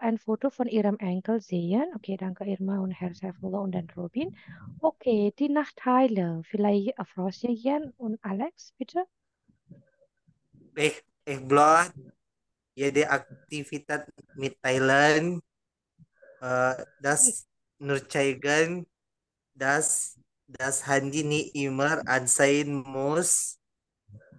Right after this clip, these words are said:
Speaker 1: Hm, oke. Danke. Mhm.
Speaker 2: Beispiel, nicht jede Party posten muss.
Speaker 1: Oke, äh,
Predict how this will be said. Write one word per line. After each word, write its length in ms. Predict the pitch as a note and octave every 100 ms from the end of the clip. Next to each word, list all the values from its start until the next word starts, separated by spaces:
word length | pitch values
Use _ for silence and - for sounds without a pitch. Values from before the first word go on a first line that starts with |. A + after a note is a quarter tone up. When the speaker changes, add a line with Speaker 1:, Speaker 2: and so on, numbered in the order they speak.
| _ _ _ _ _ - - _ _ _ _ _ _ _ _ _ F#3+
Speaker 1:
Hm, 300 | F#3+ F#3 F3+
oke. 360 | - G3+ A3+ F#4 G#4 - _ _ _ _ _ -
Danke. 340 | G3 F#3 G#3+ D4+
Mhm. 20 | - _ _ _ _ _ _ _ _ _ _ _
Speaker 2:
Beispiel, 920 | C3 A3+ A#3+ D#4 _ D#3 D3+ E3+ E3
nicht 360 | D3+ D#3+ E3+ E3 C#3+
jede 260 | C#3+ C#3
Party 600 | C3+ C3+ C3 - _ D#3+
posten 580 | - B2+ - - C#3 C3+
muss. 520 | C#3+ C#3+ A2+ - - - - - _ _ - - _ _ _ - D3+ _ _ _
Speaker 1:
Oke, 580 | B3 G#3 - F#3 G3+ D4+ -
äh, 220 | G#3